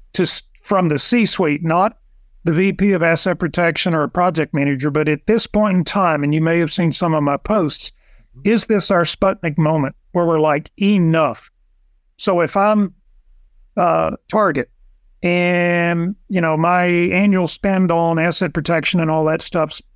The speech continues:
hundred million dollars a year, I'm gonna take it to two hundred million, and seventy percent of that's in R and D and future tech because, dude, there are scalable, ready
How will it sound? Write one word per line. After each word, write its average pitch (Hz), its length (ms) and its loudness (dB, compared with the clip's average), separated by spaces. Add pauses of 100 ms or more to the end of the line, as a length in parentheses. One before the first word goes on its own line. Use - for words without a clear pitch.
(160)
hundred 220 260 2
million 170 260 2
dollars 143 360 2
a 147 60 -2
year, 139 200 -4 (720)
I'm 220 180 4
gonna 196 200 2
take 185 260 0
it 185 120 -2
to 156 100 -4
two 269 240 2
hundred 160 260 0
million, 156 460 0
and 156 120 -2
seventy 214 380 0
percent 185 380 -2
of 170 80 0
that's 165 260 -2
in 175 80 0
R 170 220 0
and 160 160 0
D 190 200 2
and 156 140 -2
future 180 380 -2
tech 196 440 -2
because, 180 360 -2
dude, 208 260 0
there 190 220 0 (100)
are 202 340 0
scalable, 214 840 0
ready 185 560 0